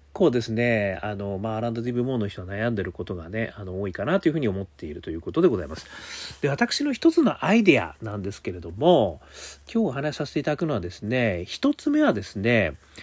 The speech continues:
縦軸にですね、オープンとクローズを取ってみたらどうかと。そして横軸にですね、短期と中期の軸を取ってみたらどうかと。で、その四つの証言、それぞれについてですね、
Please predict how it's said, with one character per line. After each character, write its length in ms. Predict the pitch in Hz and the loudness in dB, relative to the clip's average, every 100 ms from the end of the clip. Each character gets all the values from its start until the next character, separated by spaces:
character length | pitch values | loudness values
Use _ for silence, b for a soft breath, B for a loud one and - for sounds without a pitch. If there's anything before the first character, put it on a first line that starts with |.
| B B B _ | B B B _
縦 360 | - 165 - 320 | -4 -2 6 8
軸 320 | 330 - 180 | 8 6 4
に 100 | 123 | 4
で 100 | 92 | 2
す 100 | - | -2
ね、 440 | 104 143 175 175 - _ - | 0 4 4 0 -6 _ 4
オ 220 | 220 247 | 4 4
ー 20 | |
プ 180 | - 175 | 2 4
ン 160 | 123 95 | 4 0
と 180 | 90 - | -6 -8
ク 240 | - 123 | -8 -2
ロ 80 | 156 233 214 | 2 4 4
ー 40 | |
ズ 140 | - 107 | 4 0
を 160 | 87 - | -2 -4
取 160 | - | -8
っ 20 | 87 | -8
て 160 | - | -8
み 80 | 82 | -8
た 100 | 80 | -6
ら 80 | 78 | -6
ど 120 | 80 | -6
う 20 | |
か 100 | 78 | -8
と。 140 | - 78 B B B B | -12 -16 B B B B
そ 160 | 262 | -2
し 40 | 262 | 0
て 100 | 107 | 2
横 380 | 117 - 269 | 2 2 0
軸 280 | 277 285 - | 2 0 2
に 80 | 302 | 4
で 120 | 254 | 4
す 100 | 117 | 2
ね、 280 | 110 131 160 - | 0 0 -2 -8
短 380 | - 285 294 294 | -6 -4 -4 -6
期 160 | - | -8
と 140 | - 113 | -6 -6
中 340 | - 233 247 | -2 0 0
期 140 | - | 0
の 100 | 117 | -4
軸 320 | 90 90 - 170 | -4 -6 -2 -2
を 60 | |
取 120 | - | 0
っ 40 | 101 | -4
て 100 | 92 | -4
み 80 | 87 | -6
た 80 | |
ら 80 | 80 | -8
ど 120 | 78 | -8
う 20 | 78 | -10
か 80 | |
と。 160 | - - - B B B B - | -10 -12 -14 B B B B 0
で、 100 | 190 | 0
そ 240 | - 220 | 2 0
の 220 | 269 262 | 2 0
四 260 | - 139 175 - | 2 2 0 -2
つ 160 | 311 | -2
の 100 | 320 | 0
証 380 | 247 - 202 233 | 0 2 4 4
言、 240 | 247 247 | 2 0
そ 220 | 120 - 226 | 0 0 4
れ 100 | 339 | 6
ぞ 160 | 370 | 6
れ 80 | 311 | 4
に 80 | 156 | 2
つ 140 | - | 2
い 80 | 147 | 2
て 100 | 127 | 2
で 100 | 107 | 0
す 100 | - | -2
ね、 360 | 107 135 107 | -2 0 0